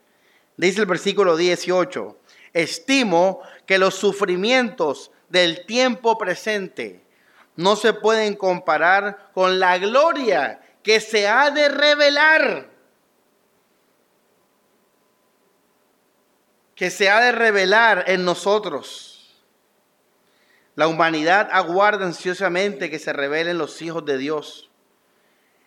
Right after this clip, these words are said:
Ella fue sometida al fracaso, no voluntariamente, sino por imposición de otro. Pero esta humanidad tiene la esperanza de que será liberada de la esclavitud de la corrupción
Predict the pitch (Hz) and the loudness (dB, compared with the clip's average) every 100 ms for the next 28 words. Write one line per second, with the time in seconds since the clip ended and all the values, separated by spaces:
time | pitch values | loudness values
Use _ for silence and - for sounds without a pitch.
0 | _ - 156 170 190 185 190 160 160 175 | _ -4 -2 0 -2 -4 -4 -4 -2 -2
1 | 175 170 147 135 170 175 - 117 - _ | -2 -2 -2 0 -2 -2 -8 -14 -16 _
2 | _ _ _ _ _ - 151 175 180 156 | _ _ _ _ _ -4 0 0 0 -2
3 | 156 156 156 170 180 165 - 151 135 139 | -2 -2 -2 -4 -4 -10 -10 -8 -6 -8
4 | 143 147 131 127 147 151 151 165 160 143 | -6 -8 -8 -8 -8 -4 -2 -2 -4 -8
5 | 101 - _ _ _ _ _ _ - 143 | -10 -12 _ _ _ _ _ _ -2 -2
6 | 160 214 180 175 165 147 156 175 - 175 | 0 -2 0 0 0 0 0 0 -4 -6
7 | 185 175 160 - 143 165 185 - 117 95 | -2 -2 -4 -6 -2 -2 -2 -6 -12 -12
8 | _ _ _ _ _ _ _ 143 143 151 | _ _ _ _ _ _ _ -4 -4 -4
9 | 147 135 151 170 156 143 147 170 156 143 | -4 -2 0 -2 0 2 2 2 0 -4
10 | - 147 139 139 - 170 156 151 139 135 | -6 -4 -4 -4 -8 -8 -6 -6 -6 -8
11 | 131 - 160 156 120 101 | -8 -10 -6 -6 -6 -14